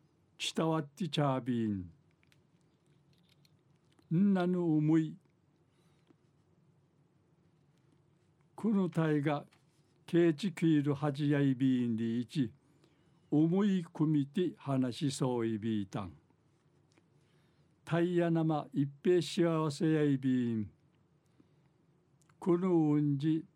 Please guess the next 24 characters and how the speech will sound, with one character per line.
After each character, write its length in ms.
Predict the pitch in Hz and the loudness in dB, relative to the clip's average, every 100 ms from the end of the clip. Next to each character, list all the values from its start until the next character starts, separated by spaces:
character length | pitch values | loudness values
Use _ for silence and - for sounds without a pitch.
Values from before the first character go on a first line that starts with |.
| _ _ _ | _ _ _
チ 100 | - | -4
ャ 240 | 143 147 147 | -2 0 -2
ー 40 | |
シ 200 | 139 214 | -2 -4
ク 160 | - 185 | -2 0
の 140 | 156 | -2
地 300 | 143 156 147 | -2 0 0
域 180 | 143 151 | 0 0
委 40 | |
員 140 | 143 135 | 0 0
会 280 | - 127 120 | -2 -4 -4
ケ 260 | - 135 | -2 0
ー 40 | 123 | 0
チ 200 | 143 143 | 0 -2
イ 60 | 135 | 0
チ 100 | 135 | -4
ャ 60 | |
ビ 260 | 120 123 117 | -4 -4 -4
ー 60 | |
が 80 | 131 | -4
や 340 | 123 117 113 110 | -2 -2 -4 -4
ん 80 | |
で 220 | 104 110 110 | -4 -2 -4
一、 340 | 107 123 95 | -4 -6 -6